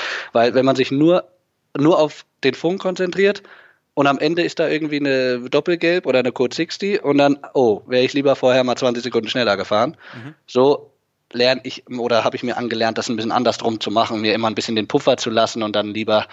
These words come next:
Speaker 1: am Ende der Runde extrem langsam zu fahren, ja, zumindest so langsam, das, was grad noch so erlaubt ist, ohne dass es eine Strafe gibt,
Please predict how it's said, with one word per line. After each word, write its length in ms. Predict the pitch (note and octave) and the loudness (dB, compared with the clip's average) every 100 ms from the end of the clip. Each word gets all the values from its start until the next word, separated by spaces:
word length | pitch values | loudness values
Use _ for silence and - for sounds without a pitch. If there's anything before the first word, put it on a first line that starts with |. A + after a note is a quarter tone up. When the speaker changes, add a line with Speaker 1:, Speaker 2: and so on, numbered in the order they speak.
| - - - - _ | -16 -18 -18 -20 _
Speaker 1:
am 160 | C#3 C3+ | -2 0
Ende 300 | D3 D#3+ D3+ | 2 4 4
der 160 | C3+ | 4
Runde 480 | B2+ C#3+ C3+ C#3 - _ _ _ _ E3+ D#3 | 4 2 2 0 -2 _ _ _ _ -20 -6
extrem 440 | D3+ - D3+ F3 E3+ | -6 -4 0 2 4
langsam 380 | D#3 E3 D#3+ | 2 2 0
zu 100 | D3+ | -2
fahren, 320 | D#3 D3+ E3 D#3+ | -4 -4 -4 -6
ja, 200 | A#2+ C3+ | -8 -8
zumindest 500 | A2+ A2 A#2 - - _ | -10 -8 -8 -10 -20 _
so 220 | B2 A#2+ | -8 -2
langsam, 420 | A#2 A#2 A2+ A#2 | 0 2 0 2
das, 160 | A2 A#2 | -2 -2
was 160 | A2 | -2
grad 160 | - A2 | 0 0
noch 140 | A2 | -2
so 80 | - | -4
erlaubt 400 | F2+ F#2 B2 - | -4 -2 -4 -4
ist, 220 | D3+ - - | -8 -10 -6
ohne 260 | A2+ A2+ | -2 0
dass 140 | G#2+ G#2+ | -2 -2
es 60 | |
eine 100 | A2 | -2
Strafe 360 | - G#2+ B2 C3+ | 2 2 2 0
gibt, 300 | D#3 D3 | -2 -2